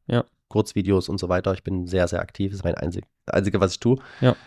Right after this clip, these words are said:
Speaker 2: Und da kann man sich inspirieren lassen. Und, äh, alles Weitere kann man dann bei mir, äh, in den Links finden. Ähm, wir haben eine Live-Masterclass, äh, jetzt aktuell zu dem Zeitpunkt zweitausendsechsundzwanzig, dein großer Aufstieg.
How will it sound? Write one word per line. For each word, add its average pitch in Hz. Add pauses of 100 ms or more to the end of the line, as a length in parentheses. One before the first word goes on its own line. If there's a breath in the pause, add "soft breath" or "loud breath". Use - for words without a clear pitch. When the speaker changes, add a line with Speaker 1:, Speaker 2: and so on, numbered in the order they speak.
(280 soft breath)
Speaker 2:
Und 95
da -
kann -
man 90
sich -
inspirieren 87
lassen. 87
Und, 101
äh, 117
alles 110
Weitere 110
kann 107
man 104
dann 101
bei 98
mir, 98
äh, 92
in 92
den 95
Links 101
finden. 98 (640 soft breath)
Ähm, 92
wir 90
haben 95
eine 87
Live-Masterclass, 90 (420)
äh, 87
jetzt 90
aktuell -
zu -
dem 92
Zeitpunkt 92
zweitausendsechsundzwanzig, 92
dein 87
großer 92
Aufstieg. -